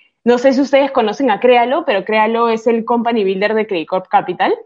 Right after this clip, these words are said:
Créalo lo que hace es crear nuevas empresas, potenciar empresas ya existentes a través de financiación y por el otro lado, em, eh, hacer merge y acquisitions de esas empresas. Entonces, uno de los emprendimientos que creó Créalo desde cero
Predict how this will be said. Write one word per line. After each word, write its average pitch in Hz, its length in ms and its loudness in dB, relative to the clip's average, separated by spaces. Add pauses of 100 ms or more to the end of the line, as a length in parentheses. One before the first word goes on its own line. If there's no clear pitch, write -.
(300)
Créalo 269 340 4
lo 269 140 2
que 185 120 -4
hace 208 420 0
es 202 340 -2 (140)
crear 226 400 2
nuevas 294 320 -4
empresas, 208 680 -6 (280)
potenciar 214 680 0
empresas 247 480 -2
ya 220 140 2
existentes 214 640 -6
a 202 60 -4
través 165 300 -6
de 196 100 -6
financiación 175 760 -6 (500)
y 254 140 4
por 240 140 2
el 202 120 2
otro 220 240 2
lado, 240 680 4
em, 185 840 -2 (760)
eh, 220 120 4
hacer 233 440 0
merge 247 380 2
y - 20 4
acquisitions 208 580 -6
de 175 80 -4
esas 180 200 -8
empresas. 175 540 -6
Entonces, 214 680 0
uno 294 300 4
de 311 80 2
los 220 300 2
emprendimientos 208 920 0
que 220 180 -4
creó 185 420 0
Créalo 180 480 0
desde 165 280 -8
cero 220 460 -4